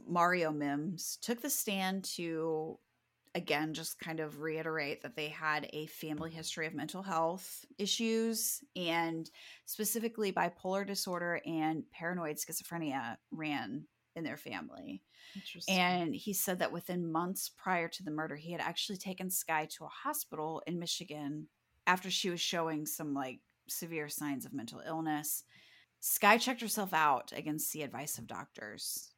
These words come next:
Speaker 1: at the facility, and he said that America needs to pay attention to their children, just as I was doing before this happened. Totally agree. I'm sure he feels an immense amount of guilt,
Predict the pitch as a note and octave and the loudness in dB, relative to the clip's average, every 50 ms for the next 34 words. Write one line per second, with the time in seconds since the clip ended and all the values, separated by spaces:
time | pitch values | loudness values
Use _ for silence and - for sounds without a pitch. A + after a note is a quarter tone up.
0 | _ - E3+ F3 - - F#3 - - - G#3+ A3+ A#3 A3+ A#3 A#3 A#3 A3+ A#3 A#3 | _ -10 -10 -8 -8 -6 -4 -2 0 2 2 2 2 4 2 2 2 2 0 -4
1 | - _ _ _ _ _ _ _ _ _ _ _ _ - F3+ F3+ F3 F3 F3 E3+ | -6 _ _ _ _ _ _ _ _ _ _ _ _ 0 0 2 2 2 0 0
2 | E3+ - - - G3 F3+ - - F#3 F3 E3+ E3+ E3 E3 D#3+ D#3+ E3 E3 - - | -2 -6 -6 -6 -4 -4 -2 0 2 4 4 4 4 4 2 0 -2 -8 -10 -14
3 | _ _ _ _ _ - F3 F3 E3+ E3 - - F3 F3+ F3+ E3+ E3 E3+ F3+ F#3+ | _ _ _ _ _ -4 0 2 2 2 2 2 0 2 2 4 4 4 4 2
4 | F#3+ - A3 A3 G3+ F#3+ F#3 F3+ F#3 - - F3 E3+ - - - D#3 D#3+ D#3+ - | 2 -2 -2 -2 -2 -2 -2 -2 -2 -4 -4 -4 -8 -8 -6 -4 -4 -4 -4 -4
5 | - D#3+ D#3+ D#3+ - - D#3+ - - E3+ E3+ E3+ E3 - - D#3+ D#3 D3+ C3+ C#3 | -6 -6 -6 -4 -6 -6 -6 -8 -6 -6 -6 -6 -6 -6 -6 -6 -6 -6 -6 -6
6 | B2+ C3+ C#3 F#2 - - - - E3+ D#3+ - - - F3 E3+ E3+ D#3 D#3 D#3+ D3 | -4 -4 -4 -6 -6 -6 -6 -6 -2 0 -2 -2 -2 -4 -4 -2 -2 0 0 -2
7 | D3 D3 - - D3 D3 C#3 C3+ B2 - D3 - - B2 A#2 - - - - - | -4 -6 -8 -8 -8 -6 -4 -6 -6 -6 -10 -10 -8 -8 -8 -6 -6 -6 -6 -4
8 | F#2+ F#2 - - - - - - - - - - _ _ _ _ - - - _ | -6 -6 -6 -10 -16 -14 -12 -12 -12 -12 -14 -16 _ _ _ _ -20 -20 -20 _
9 | _ _ _ _ _ - F#3 F3 F3 F3+ F#3 F#3 F#3+ F#3+ - F3+ F3 F3 F3 F3+ | _ _ _ _ _ -4 -4 -4 0 0 0 0 0 0 -2 0 0 0 0 -2
10 | F#3+ - - _ _ _ _ _ - _ E3+ F3+ F3+ - - G#3+ G3+ G3 G3 A3 | -2 -4 -10 _ _ _ _ _ -2 _ 0 2 2 2 2 2 2 2 2 2
11 | G#3+ G#3+ G#3 F#3+ - - - - G3 F3+ E3+ E3 E3 E3 E3 E3 - - - D#3+ | 2 2 2 0 -2 -4 -6 -4 0 0 2 2 0 0 -2 -2 -4 -4 -2 -2
12 | D#3+ D3+ D3+ D3+ D3+ D#3 D3+ - F3 E3+ D#3+ D3 C3+ G#2 - F3 - - D3+ D3 | -2 -2 0 0 -2 -2 -2 -4 -4 -2 0 0 0 -2 -4 -8 -10 -10 -8 -6
13 | D3+ C#3 - - - - - | -6 -8 -8 -8 -8 -8 -8